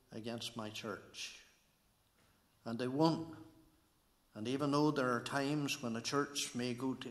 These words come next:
into decline in one area, you can be assured that in another area, thousands are being added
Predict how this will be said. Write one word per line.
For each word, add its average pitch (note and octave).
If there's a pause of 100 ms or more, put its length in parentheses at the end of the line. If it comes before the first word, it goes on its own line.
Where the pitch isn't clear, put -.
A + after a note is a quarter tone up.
(120)
into C#3+
decline C3
in A2+
one C#3+
area, C3+ (460)
you C#3
can C#3
be B2+
assured B2+
that G2+
in A#2+
another B2 (120)
area, B2+ (1080)
thousands A#2+
are A#2
being A#2
added A#2